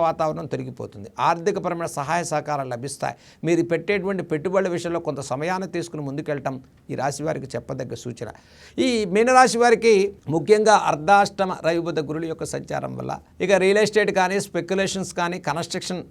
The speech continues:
వాతావరణంలో ఉండేటువంటి వారికి మెరుగైన నిర్ణయాలు తీసుకుంటారు. మంచి వ్యక్తులు, మనం నమ్మి పెట్టేటువంటి వ్యక్తులు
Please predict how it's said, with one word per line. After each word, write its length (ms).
వాతావరణంలో 560
ఉండేటువంటి 460
వారికి 280
మెరుగైన 440
నిర్ణయాలు 400
తీసుకుంటారు. 520
మంచి 280
వ్యక్తులు, 380
మనం 340
నమ్మి 280
పెట్టేటువంటి 600
వ్యక్తులు 320